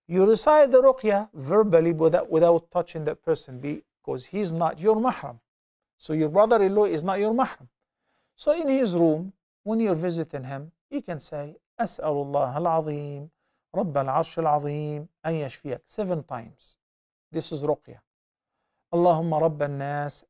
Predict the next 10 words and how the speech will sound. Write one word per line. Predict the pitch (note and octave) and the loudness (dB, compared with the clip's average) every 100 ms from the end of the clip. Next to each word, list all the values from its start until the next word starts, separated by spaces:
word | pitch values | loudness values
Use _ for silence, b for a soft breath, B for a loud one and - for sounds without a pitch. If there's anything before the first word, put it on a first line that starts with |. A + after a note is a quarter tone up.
| F3 | -4
أذهب | F#3 D#3+ D#3+ | -2 -2 -4
الباس، | D#3+ C#3+ D3 D3 D3 C#3+ - _ D3+ | -4 -4 -4 -2 -2 -6 -18 _ -2
لا | F3+ | -2
شفاء | F3 E3 - E3+ D3+ D3+ E3+ | -2 -8 -4 -2 -2 -4 -6
إلا | D#3+ D3+ | -4 -6
شفاؤك، | - C#3 - D3+ C#3+ D3 _ | -8 -14 -4 -2 -2 -8 _
شفاء | - - D3 - | -20 -8 -6 -4
لا | D#3 D#3+ D#3+ | -4 -2 -2
يغادر | D#3 D3 D#3 D3+ D3 | -2 0 0 -2 -6
سقما. | - D#3 D#3 D#3 | -6 -10 -8 -10